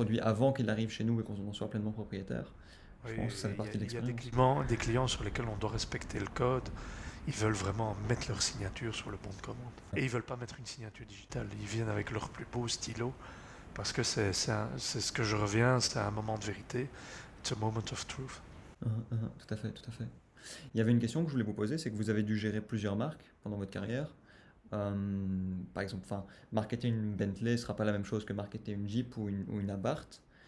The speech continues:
Speaker 2: Non, non,
Speaker 1: Euh,
Speaker 2: pas du tout.
Speaker 1: pas du tout.
Speaker 2: <laughs>
Speaker 1: Euh, comment est-ce que vous définissez le, enfin, qu'est-ce que ça induit en termes de wording, de canaux, de, de, de, des, des bénéfices clés que vous allez mettre en avant ?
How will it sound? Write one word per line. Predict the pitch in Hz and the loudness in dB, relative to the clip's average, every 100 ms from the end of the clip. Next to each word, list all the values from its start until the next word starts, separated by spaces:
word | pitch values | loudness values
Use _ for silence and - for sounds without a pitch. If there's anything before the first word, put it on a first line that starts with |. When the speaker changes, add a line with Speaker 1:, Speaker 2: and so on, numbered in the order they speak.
| - - - - | -20 -16 -6 -4
Speaker 2:
Non, | |
non, | 98 | -2
Speaker 1:
Euh, | 98 | -2
Speaker 2:
pas | 98 | -4
du | 98 | -6
tout. | - - | -10 -6
Speaker 1:
pas | - | 0
du | 104 98 | 0 2
tout. | 143 180 - - | 0 -2 -6 -6
Speaker 2:
<laughs> | 202 - | -8 -4
Speaker 1:
Euh, | 104 101 101 - | -2 0 0 4
comment | 120 156 | 8 8
est-ce | 170 | 6
que | 127 | 2
vous | 107 | 2
définissez | 107 113 113 110 104 123 | 4 2 4 2 2 0
le, | 113 | 0
enfin, | - 98 - - 120 | 0 -4 -4 -8 -4
qu'est-ce | 123 | -4
que | |
ça | - 120 | 4 6
induit | 117 | 6
en | 123 | 6
termes | 117 | 4
de | 104 | 4
wording, | 107 110 107 113 113 104 | 4 4 2 2 4 2
de | |
canaux, | 101 113 107 107 107 104 | 2 2 4 4 4 2
de, | 101 98 - - - | 0 -4 -8 -20 -12
de, | - | -6
de, | 98 104 | -4 -2
des, | 101 101 101 | -2 0 0
des | 98 95 - 107 104 104 | 0 -2 -6 -4 -2 -2
bénéfices | 98 - 107 110 107 104 | -4 -2 2 2 2 -4
clés | - 123 120 | 4 6 6
que | |
vous | 104 | 6
allez | 104 | 4
mettre | 104 107 107 | 4 2 2
en | |
avant ? | 110 107 113 113 | 0 2 0 -2